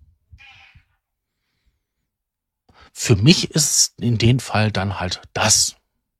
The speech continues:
Beste. Ja, aber das heißt ja auch nicht, dass dieser Kuchen jetzt für jeden das Beste sein muss. Es kann ja auch sein, dass jemand, der keinen Gewürzkuchen mag, sagt, „Oh, schrecklich. Dann nehme ich doch lieber den Apfelklitschkuchen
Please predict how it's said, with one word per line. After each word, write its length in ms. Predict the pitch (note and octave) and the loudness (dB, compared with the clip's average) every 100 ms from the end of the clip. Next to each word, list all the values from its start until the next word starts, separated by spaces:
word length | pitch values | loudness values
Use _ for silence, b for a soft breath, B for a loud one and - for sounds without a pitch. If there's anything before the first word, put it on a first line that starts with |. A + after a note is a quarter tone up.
| _ _ _ _ _ _ _ _ _ _ _ _ | _ _ _ _ _ _ _ _ _ _ _ _
Beste. 400 | F#2+ - - - _ B B B B _ - | -4 -2 -2 -8 _ B B B B _ -6
Ja, 120 | B2 | -6
aber 80 | G2+ | -4
das 240 | A2 - | -4 -2
heißt 200 | D3 - | -2 -2
ja 60 | - | -6
auch 140 | B2+ | -6
nicht, 180 | C#3 - | -6 -4
dass 140 | B2+ | -4
dieser 220 | - A#2 A2 | -4 -6 -6
Kuchen 360 | - F#3+ C3 | -4 -4 -2
jetzt 320 | G2+ F#2+ - - | -2 -4 -8 -12
für 180 | - A#2 | -6 -4
jeden 320 | A2 C#3 B2+ | 0 0 0
das 200 | F#2 - | -2 -4
Beste 460 | G2+ - - D#2+ F#2+ _ _ _ _ _ _ | -4 -4 -4 -8 -10 _ _ _ _ _ _
sein 280 | A#2+ G2 E2+ | -6 -6 -6
muss. 360 | F2 - - - _ _ _ _ _ b b b b b b | -12 -10 -10 -12 _ _ _ _ _ b b b b b b
Es 100 | - | -8
kann 160 | C3 | -4
ja 60 | B2 | -2
auch 80 | A#2 | -2
sein, 220 | A#2+ A#2+ | -2 -2
dass 200 | A#2 - | -4 -4
jemand, 260 | A#2 A2+ A2 | -4 -4 -4
der 80 | G#2+ | -6
keinen 220 | A2+ A2 | -4 -4
Gewürzkuchen 640 | G#2 B2+ - - A#2+ A2+ | -2 -2 -2 -6 -8 -4
mag, 220 | A2 G#2+ | -4 -2
sagt, 300 | - F2+ - | -4 -6 -6
„Oh, 320 | G#3 C#4+ B2+ - | -4 -2 -2 -2
schrecklich. 680 | - - C#3+ - - - - B B B B | -2 0 -4 -4 -14 -16 -18 B B B B
Dann 160 | A2 G#2+ | -4 0
nehme 160 | B2 | 0
ich 60 | B2 | 0
doch 200 | A#2 A#2 | -2 -4
lieber 260 | B2+ B2+ | -2 -2
den 180 | A2+ A#2 | -2 -2
Apfelklitschkuchen 1160 | B2 - C3 - C3 - - - C#3 - C3 | -4 -4 -4 -4 -6 -6 -8 -6 -4 -2 -2